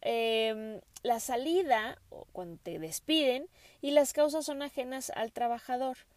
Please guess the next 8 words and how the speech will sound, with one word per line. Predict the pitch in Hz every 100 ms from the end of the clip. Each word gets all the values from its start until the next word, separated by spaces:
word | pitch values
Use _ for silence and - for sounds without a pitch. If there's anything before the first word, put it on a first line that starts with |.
| _ _ _
Eh, | - 220 220 220 220 220 220
aquí | 240 285
normalmente | 285 277 269 269 269 269
ya | 254
la | 233
responsabilidad | 240 - 190 202 202 202 220 226
recae | 220 220 226
precisamente, | - 202 208 214 220 233 214 202 202 220